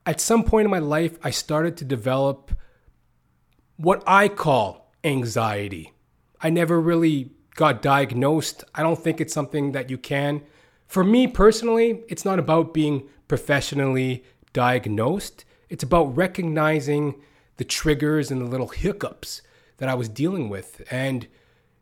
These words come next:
there were times in my life when I was very up against the wall, making wrong decisions,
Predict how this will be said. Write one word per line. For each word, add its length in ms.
there 120
were 80
times 360
in 80
my 120
life 400
when 120
I 80
was 200
very 560
up 160
against 340
the 80
wall, 720
making 420
wrong 320
decisions, 960